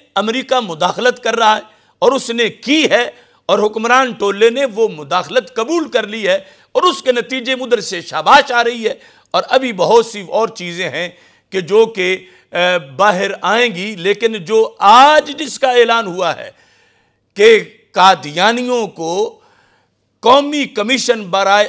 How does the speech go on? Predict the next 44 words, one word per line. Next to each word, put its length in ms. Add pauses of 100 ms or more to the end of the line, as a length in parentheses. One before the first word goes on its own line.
अकलियत 720
में 180
शामिल 540
कर 180
दिया 300
गया, 180
ये 220
वज़ीर 580
आज़म 380
के 280
ज़ुबान 540
से 200
जो 200
ये 160
ऐलान 280
हुआ 220
है, 140 (760)
हम 240
ये 180
समझते 500
हैं 200
कि 140
ये 160 (100)
पाकिस्तान 840
की 220 (120)
तारीख 380 (100)
का 140 (560)
एक 600
स्याह 480
दिन 240
है, 340 (460)
जो 220
कि 200
स्याह 300
होना 420
नहीं 180
चाहिए 420
था, 260
रमज़ान 480
में 80
होने 220
की 140
वजह 280
से 240